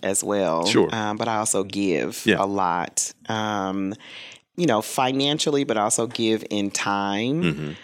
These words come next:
Speaker 1: And giving in time costs me quite a bit.
Speaker 2: Mm.
Speaker 1: Um, you know, because if you have a need and I can fill it, I'm pretty much going to do it.
Speaker 2: Mm.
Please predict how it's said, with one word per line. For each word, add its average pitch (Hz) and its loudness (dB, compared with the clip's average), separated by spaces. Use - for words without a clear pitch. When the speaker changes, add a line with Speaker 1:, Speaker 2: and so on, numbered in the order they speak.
Speaker 1:
And 113 0
giving 160 2
in 113 0
time 107 0
costs - 0
me 104 -2
quite 107 2
a 101 2
bit. 95 -2
Speaker 2:
Mm. 82 -2
Speaker 1:
Um, 101 -4
you 127 4
know, 107 4
because 113 0
if 117 -2
you 135 0
have 127 2
a 104 0
need 110 0
and 110 -2
I 117 0
can 104 -6
fill 143 0
it, - 0
I'm 101 0
pretty 101 -4
much 98 -2
going 98 -2
to 95 -2
do 92 -4
it. 69 -2
Speaker 2:
Mm. 76 0